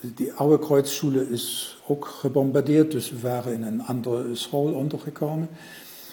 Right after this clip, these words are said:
Er zijn wel ook Kruzianer om het leven gekomen, eh, op deze dag. Eh,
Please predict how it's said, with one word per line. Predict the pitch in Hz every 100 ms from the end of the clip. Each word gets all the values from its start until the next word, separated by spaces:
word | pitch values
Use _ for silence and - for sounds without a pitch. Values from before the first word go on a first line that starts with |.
| -
Er | 123
zijn | 139 131 127
wel | 127
ook | 131 131
Kruzianer | - 135 - 135 143 135 139
om | 127
het | 117
leven | 127 131 135 -
gekomen, | 147 - 151 156 165 - - - -
eh, | 160 131 131 -
op | -
deze | - 131 123 123
dag. | 147 143 - - _ _ - - - - - - - - _ -
Eh, | 123